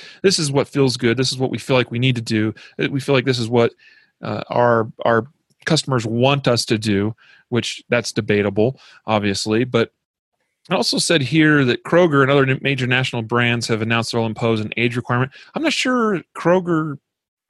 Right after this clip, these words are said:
has any stores that sells any guns. So I, I don't know. I didn't, I must have missed that somewhere in the news. But anyway,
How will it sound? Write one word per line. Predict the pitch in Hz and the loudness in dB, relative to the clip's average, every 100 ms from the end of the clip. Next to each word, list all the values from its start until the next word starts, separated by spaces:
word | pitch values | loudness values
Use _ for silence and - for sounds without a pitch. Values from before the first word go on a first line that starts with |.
| - | -14
has | - 170 165 | -8 -6 -4
any | 156 | -4
stores | - 156 143 | -2 0 0
that | 127 | -2
sells | - - 156 190 120 107 - - - _ _ _ _ - | -4 0 2 2 0 -2 -6 -8 -10 _ _ _ _ -8
any | 117 | -4
guns. | 117 113 | -2 0
So | 160 | 0
I, | 190 - _ - 131 - | 0 -4 _ -20 -12 -4
I | 165 | 0
don't | 139 | 2
know. | |
I | 123 | 0
didn't, | 143 151 131 - | 0 -2 -4 -4
I | |
must | 147 165 | -2 -2
have | 135 | -2
missed | 147 - | -4 0
that | 151 143 | -2 -2
somewhere | 131 120 | -4 -4
in | 110 | -6
the | 107 | -6
news. | 110 113 | -6 -4
But | - 113 - - - - - | -2 -2 -4 -16 -20 -20 -6
anyway, | 190 233 175 120 110 | 0 2 2 2 0